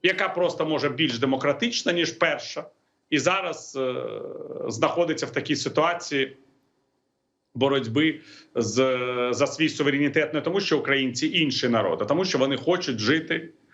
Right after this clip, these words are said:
в іншому соціальному устрої.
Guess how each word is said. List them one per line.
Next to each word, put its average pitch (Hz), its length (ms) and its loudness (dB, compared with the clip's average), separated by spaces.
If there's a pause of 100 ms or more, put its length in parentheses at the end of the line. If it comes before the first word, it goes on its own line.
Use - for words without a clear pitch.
(220)
в 113 160 2 (2250)
іншому 185 460 2
соціальному 156 680 0
устрої. 113 600 -2